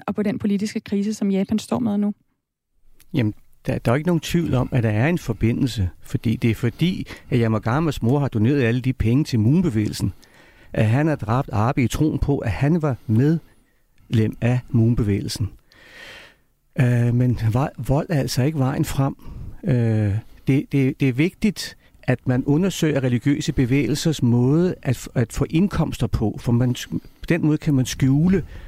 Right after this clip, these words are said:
Speaker 2: meget, meget store donationer, men, øh, man må gå, man må gå ad lovgivningens vej, øh, og så må man stadigvæk invest-,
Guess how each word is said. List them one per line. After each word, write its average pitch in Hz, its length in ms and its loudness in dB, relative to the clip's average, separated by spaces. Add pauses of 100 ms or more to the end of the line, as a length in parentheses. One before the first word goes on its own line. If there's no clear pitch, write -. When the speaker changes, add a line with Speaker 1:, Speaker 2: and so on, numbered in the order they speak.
(400)
Speaker 2:
meget, 120 220 2
meget 127 200 0
store 123 320 0
donationer, 123 720 0 (840)
men, 113 300 4
øh, 110 280 2
man 120 160 2
må 131 120 2
gå, 139 240 0
man 139 160 2
må 147 100 2
gå 156 140 2
ad 147 60 2
lovgivningens 165 640 2
vej, 139 200 0 (540)
øh, 127 400 2
og 135 100 -2
så 170 100 2
må 165 120 2
man 131 100 2
stadigvæk 156 440 2
invest-, 139 340 0